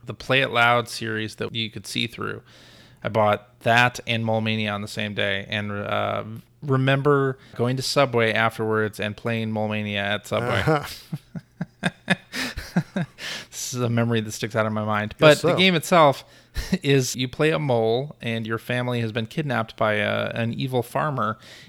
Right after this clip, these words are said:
Speaker 1: And the game itself plays out sort of a top-down perspective, but you as a mole can also dig underneath the ground and get a sort of ground-up perspective on
Speaker 2: Right.
Speaker 1: things. So there are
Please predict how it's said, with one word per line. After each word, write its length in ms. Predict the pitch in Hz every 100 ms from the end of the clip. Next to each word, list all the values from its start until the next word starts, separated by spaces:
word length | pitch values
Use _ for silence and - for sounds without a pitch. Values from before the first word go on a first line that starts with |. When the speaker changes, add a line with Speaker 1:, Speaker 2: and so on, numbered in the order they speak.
| _
Speaker 1:
And 440 | 113 113 113 110 113 -
the 240 | 120 113 107
game 380 | 113 127 127
itself 360 | 120 - 127 120
plays 260 | - 120 120
out 200 | 117 110
sort 180 | 117
of 80 | 113
a 60 | 110
top-down 500 | - 120 - 113 110
perspective, 600 | 113 - 135 - 113 104
but 240 | 117 110 113
you 300 | 117 120 117
as 140 | 107
a 40 |
mole 400 | 113 147 139 123
can 260 | 113 117 110
also 460 | 107 113 - 117 110
dig 400 | 101 117 113 107
underneath 800 | 117 113 110 110 107 110 107 -
the 60 |
ground 580 | - 131 143 110 107 -
and 280 | - 110 107
get 200 | - 110
a 360 | 110 101 101 101
sort 220 | - 110
of 120 | 107
ground-up 520 | - 104 104 101 101 -
perspective 600 | 104 - 101 - 98 92
on 80 | 110
Speaker 2:
Right. 140 | 117
Speaker 1:
things. 160 | 104 -
So 280 | - 104 101 - - -
there 140 | - 104
are 460 | 104 101 104 104